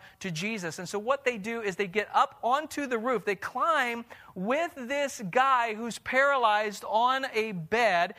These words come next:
climb up onto, go up the steps, up to the top of the house, and go to the top of the house, and then they begin to dig through the roof of the house, removing tiles and digging down through, making a,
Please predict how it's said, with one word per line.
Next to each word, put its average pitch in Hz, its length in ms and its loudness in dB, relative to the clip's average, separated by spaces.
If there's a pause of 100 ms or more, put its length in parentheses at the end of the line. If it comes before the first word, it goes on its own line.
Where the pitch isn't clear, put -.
(240)
climb 262 480 2
up 247 320 4
onto, 247 480 0
go 202 160 2
up 240 100 -2
the 262 60 -6
steps, - 480 2 (220)
up 202 220 2
to 247 120 -4
the 247 80 -4
top 220 380 2
of 226 140 -2
the 226 100 4
house, 214 520 2 (240)
and 196 220 -2
go 233 220 2
to 294 80 -8
the 269 80 -4
top 240 260 0
of 226 60 -4
the 208 60 -2
house, 202 200 2
and 214 100 -6
then 233 80 -4
they 269 80 -2
begin 254 260 -4
to 233 60 -4
dig 220 680 -2 (280)
through 247 600 -2
the 190 120 -4
roof 214 460 -2 (100)
of 180 140 -2
the 180 60 -4
house, - 640 -2 (300)
removing 233 460 2
tiles 214 560 0
and 160 120 -6
digging 226 320 -4
down 214 300 2
through, 196 260 -4
making 202 340 -2
a, 240 120 0